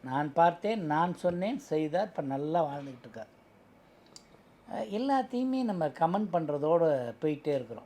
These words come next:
எதையுமே ஆழ்ந்து அனுபவிக்கிறது கிடையாது. ஒரு சித்தர் கோயில்ல போய் உட்கார்ந்து ஒரு பதினஞ்சு நிமிஷம் கண்களை மூடி இருந்து பாருங்க. உங்களுக்குள்ள நடக்கக்கூடிய மாற்றங்கள்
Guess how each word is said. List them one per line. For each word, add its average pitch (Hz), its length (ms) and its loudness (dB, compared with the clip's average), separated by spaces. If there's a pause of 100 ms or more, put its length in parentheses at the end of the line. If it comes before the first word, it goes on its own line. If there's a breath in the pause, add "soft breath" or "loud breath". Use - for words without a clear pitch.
(120)
எதையுமே 165 420 -4 (200)
ஆழ்ந்து 170 460 2
அனுபவிக்கிறது 147 580 -2
கிடையாது. 107 280 -14 (520 loud breath)
ஒரு - 140 -8
சித்தர் 208 400 0
கோயில்ல 160 180 0
போய் 147 140 0
உட்கார்ந்து 147 340 0
ஒரு 143 180 -4
பதினஞ்சு 175 260 0
நிமிஷம் 170 380 -6
கண்களை 151 360 -4
மூடி 143 340 -4
இருந்து 135 240 -6
பாருங்க. 127 460 -12 (600 loud breath)
உங்களுக்குள்ள 240 420 8
நடக்கக்கூடிய 160 480 2
மாற்றங்கள் 151 540 2